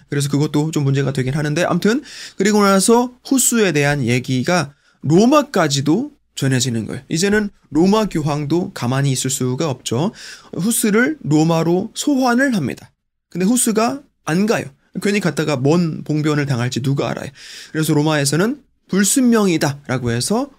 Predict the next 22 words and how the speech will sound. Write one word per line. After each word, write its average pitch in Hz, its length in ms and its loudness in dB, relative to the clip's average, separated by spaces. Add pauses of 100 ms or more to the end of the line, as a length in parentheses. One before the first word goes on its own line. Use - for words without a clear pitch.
후스를 214 580 -2 (280)
파문시켜요. 285 720 -2 (340)
천사백십일 180 880 -2
년이에요. 127 580 -2 (340)
근데 214 200 0
후스는 262 560 2 (160)
이미 196 240 2
왕하고 208 840 2
보헤미아 214 560 2
사람들의 185 480 0
강력한 175 720 -2
지지를 190 280 -2
받고 143 340 -2
있었고, 156 560 -2 (460)
보헤미아는 226 840 2 (100)
피사 311 340 4
교황청을 214 680 2
정통 185 380 2
교황청으로 175 680 0
인정하고 156 460 2
있었단 143 340 -2
말이에요. 123 300 -2